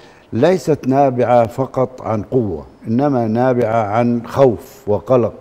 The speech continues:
وعجز وفشل، فشل الاحتلال الصهيوني في فرض إرادته على الشعب الفلسطيني.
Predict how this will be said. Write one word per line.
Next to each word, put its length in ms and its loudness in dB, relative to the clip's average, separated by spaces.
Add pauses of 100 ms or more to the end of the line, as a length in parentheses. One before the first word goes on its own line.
(120)
وعجز 540 -2
وفشل، 480 0 (640)
فشل 340 2
الاحتلال 720 0
الصهيوني 640 0
في 160 -2
فرض 440 2
إرادته 480 4
على 120 -2
الشعب 300 -6
الفلسطيني. 540 -8